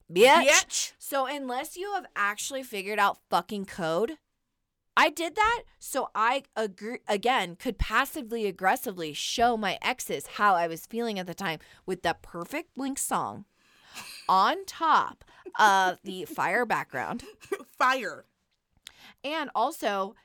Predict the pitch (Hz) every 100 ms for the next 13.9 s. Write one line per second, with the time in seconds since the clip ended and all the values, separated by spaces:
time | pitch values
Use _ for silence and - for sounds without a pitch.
0 | _ - 220 - 185 196 269 269 269 262
1 | 247 220 208 180 180 170 196 - 185 233
2 | 302 - 480 - - 175 170 170 170 -
3 | 151 - - - 247 349 349 277 240 247
4 | 247 247 247 233 233 - 311 220 294 233
5 | 208 214 208 - 175 185 180 170 180 175
6 | 180 180 202 165 - 180 190 143 220 214
7 | 190 185 214 254 269 330 339 381 392 381
8 | 349 226 - _ _ - 196 175 160 190
9 | 165 - - 214 - - 165 170 127 135
10 | 127 - - - - - 233 226 214 -
11 | 143 _ - 185 277 302 320 311 285 277
12 | 269 165 - 220 220 220 233 240 226 247
13 | 262 269 262 269 247 233 214 208